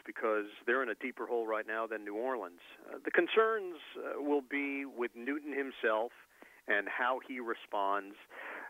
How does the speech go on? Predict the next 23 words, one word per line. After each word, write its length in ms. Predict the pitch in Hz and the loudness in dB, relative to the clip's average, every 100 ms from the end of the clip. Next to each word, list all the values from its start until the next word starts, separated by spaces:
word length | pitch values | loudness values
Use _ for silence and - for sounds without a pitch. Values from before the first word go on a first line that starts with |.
| - - | -4 -2
Uh, 40 | - | 8
you 100 | 156 | 10
know, 160 | 151 127 | 10 8
I 60 | - - | 2 -4
think 200 | 151 - - - - - | -6 -6 -18 -18 -8 2
sitting 220 | 156 131 | 2 2
down 240 | 117 120 | -4 -4
with 80 | 131 | -6
him 120 | 123 | -8
last 380 | 113 113 113 - | -6 -4 -6 -10
week, 360 | 113 120 117 - - - - - - - | -8 -8 -8 -16 -20 -20 -14 -14 -10 4
uh, 180 | - - - | 6 6 2
he's 360 | 135 135 120 - - - - _ | 0 -2 -8 -14 -18 -20 -20 _
definitely 380 | 139 143 156 139 - | 0 0 -2 -4 -2
sick 140 | 147 | -2
and 140 | 135 120 | -2 -2
tired 400 | 120 120 127 120 | 0 0 0 -6
of 100 | - | -8
talking 320 | 117 113 120 | -6 -4 -4
about 220 | 113 113 | -2 -2
all 180 | 113 120 | 0 -2
the 80 | 117 | -2
hits, 300 | 104 107 | -2 -2